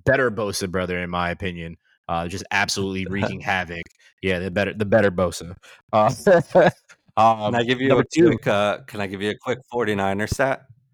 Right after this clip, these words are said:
Speaker 1: Yeah.
Speaker 2: C M C and Deebo have seventy percent of the touches for the Niners through two games.
Speaker 1: That means there's no, that's not Kittle. There's no Ayuk in that statement. That says a lot.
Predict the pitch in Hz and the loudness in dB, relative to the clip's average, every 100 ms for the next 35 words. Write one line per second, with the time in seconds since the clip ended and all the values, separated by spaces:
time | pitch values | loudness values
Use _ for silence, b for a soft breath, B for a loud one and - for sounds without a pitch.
0 | _ _ 110 120 104 - 127 117 117 - | _ _ 0 2 2 0 -2 0 0 -2
1 | 123 110 95 98 98 92 92 90 - _ | -2 -2 -2 -4 -4 0 0 -2 -6 _
2 | _ - 107 95 90 80 - - - 101 | _ -6 -2 0 0 -4 -10 -10 -4 -4
3 | 92 95 95 - 92 - - 87 85 _ | -4 -6 -8 -8 -8 -6 -4 -4 -8 _
4 | _ _ 92 87 80 - _ - 87 - | _ _ -2 -2 -4 -14 _ -8 -8 -4
5 | - 92 - 87 - - _ _ _ _ | -2 -2 -4 -6 -8 -12 _ _ _ _
6 | _ - 98 85 87 82 80 82 - - | _ -6 -4 -2 0 0 0 -2 -8 -8
7 | 82 - 85 - 87 87 - - - - | -10 -6 -6 -4 -4 -6 -10 -16 -18 -18
8 | _ _ _ _ _ _ b b b _ | _ _ _ _ _ _ b b b _
9 | 110 110 110 107 101 104 107 107 107 110 | 0 2 0 -2 -2 -2 0 0 2 -2
10 | 107 123 113 107 - - 139 147 151 160 | 0 2 2 0 -6 0 6 8 6 4
11 | 107 104 107 104 104 101 101 110 127 131 | 0 0 2 4 4 2 2 6 4 4
12 | 123 123 120 - 131 127 131 123 107 117 | 2 2 2 2 2 4 2 2 2 2
13 | - 123 110 98 98 95 87 | 2 2 2 4 4 4 2